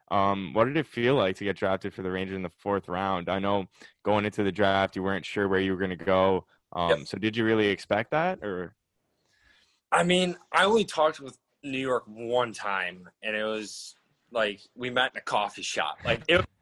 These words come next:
Speaker 2: crazy. It was so crazy. And I didn't think anything of it. I wanted to get the experience, so I went to Vancouver. I just wanted to enjoy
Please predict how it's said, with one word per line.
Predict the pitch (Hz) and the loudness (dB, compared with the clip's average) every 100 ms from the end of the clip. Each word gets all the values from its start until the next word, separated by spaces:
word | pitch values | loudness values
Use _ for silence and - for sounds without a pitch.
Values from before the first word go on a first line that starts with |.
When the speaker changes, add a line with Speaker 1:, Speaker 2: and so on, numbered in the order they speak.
| - | 0
Speaker 2:
crazy. | 170 156 156 127 - | 2 2 0 -8 -2
It | 196 | -2
was | 202 _ | -2 _
so | 208 180 | 0 2
crazy. | 196 180 147 _ _ _ _ - | 0 -2 -6 _ _ _ _ -16
And | 131 127 - 139 - - _ _ _ - - - _ _ _ _ _ | -14 -14 -16 -16 -16 -20 _ _ _ -12 -12 -12 _ _ _ _ _
I | - | 0
didn't | 214 202 | 0 -4
think | 196 185 - | -8 -8 -8
anything | 151 151 156 131 | -8 -8 -8 -4
of | 123 127 | -4 -4
it. | 131 - _ | -8 -10 _
I | 117 135 | 0 0
wanted | 151 160 151 | 0 -2 -2
to | 135 | -6
get | 120 120 | -8 -6
the | 120 | -8
experience, | 104 - 101 104 104 - | -8 -8 -4 -2 -2 -2
so | 110 | 0
I | 104 | 2
went | 123 127 | 0 -2
to | 117 | -2
Vancouver. | 120 113 101 113 104 101 101 - - | -2 -2 -4 -6 -2 0 0 -2 -2
I | 104 | -2
just | 113 - | -2 -2
wanted | 113 117 117 104 | 2 4 2 -2
to | 107 | -6
enjoy | 98 101 104 101 | -6 -4 0 0